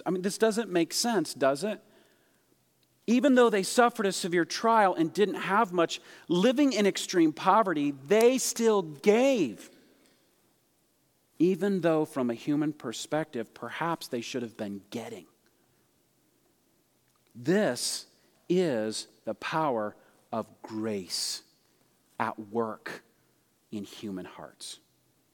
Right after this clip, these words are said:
Their eyes are not on themselves as God's people, but they're on God and furthering his work in this earth.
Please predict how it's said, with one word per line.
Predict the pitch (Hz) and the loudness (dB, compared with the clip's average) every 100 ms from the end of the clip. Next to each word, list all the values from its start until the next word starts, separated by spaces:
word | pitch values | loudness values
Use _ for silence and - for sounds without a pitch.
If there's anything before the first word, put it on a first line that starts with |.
| _ _ _ _ _ _ _ _ _ _ - | _ _ _ _ _ _ _ _ _ _ -2
Their | 151 - | -2 0
eyes | 151 160 160 143 - - - - - | 0 2 0 -2 -8 -14 -20 -12 -4
are | |
not | 131 139 151 156 | -2 0 0 -2
on | 147 151 160 160 143 - _ | -2 0 0 0 -4 -12 _
themselves | 131 127 - - - 139 143 110 95 - - _ _ _ _ _ - | -8 -6 -6 -4 -2 -2 -2 -6 -10 -12 -14 _ _ _ _ _ -10
as | 123 - | -8 -4
God's | 143 127 - | -4 -4 -8
people, | - - 139 139 110 | -14 -8 -6 -4 -4
but | 120 117 | -6 -4
they're | 127 - | -4 -4
on | 120 117 113 104 | -6 -6 -8 -4
God | 131 147 156 120 110 - - - - | -2 0 0 -2 -4 -12 -20 -20 -6
and | 131 127 | -4 -4
furthering | - - - 151 175 208 196 170 151 135 | -8 -20 -4 -2 0 0 0 0 0 -2
his | 135 135 117 | -4 -6 -8
work | 110 117 131 151 117 - - _ _ _ _ _ _ _ _ _ _ _ _ _ _ _ _ _ _ 123 | -4 0 2 0 -4 -10 -14 _ _ _ _ _ _ _ _ _ _ _ _ _ _ _ _ _ _ -6
in | 117 | -4
this | 104 - | -4 -6
earth. | - 101 78 - - | -6 -6 -8 -14 -20